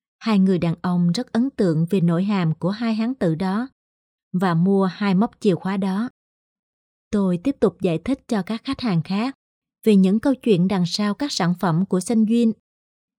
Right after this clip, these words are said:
Nhiều người rất ấn tượng và vui vẻ mua các sản phẩm. Hai ngày trôi qua thật nhanh và tôi thậm chí không thể nhớ được sự sợ hãi mà tôi đã từng có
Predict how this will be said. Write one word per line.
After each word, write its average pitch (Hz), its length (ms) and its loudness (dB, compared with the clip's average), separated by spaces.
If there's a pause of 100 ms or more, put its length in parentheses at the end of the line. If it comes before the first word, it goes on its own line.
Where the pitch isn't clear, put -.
(140)
Nhiều 202 220 4
người 170 320 2
rất 240 220 -6
ấn 254 180 0
tượng 165 400 0 (360)
và 185 280 0
vui 254 200 0
vẻ 170 280 -2
mua 208 320 2
các 254 200 -8
sản 175 260 -2
phẩm. 175 320 0 (1600)
Hai 226 160 -2
ngày 202 260 2
trôi 196 180 -2
qua 190 280 -2
thật 175 220 -6
nhanh 190 340 2 (540)
và 180 300 -2
tôi 233 180 -2
thậm 170 220 0
chí 208 300 0
không 190 260 0
thể 170 160 0
nhớ 190 300 2
được 185 300 0 (480)
sự 180 320 0
sợ 175 180 -2
hãi 175 340 -2
mà 226 280 0
tôi 240 160 -2
đã 185 100 -4
từng 180 280 0
có 196 340 -4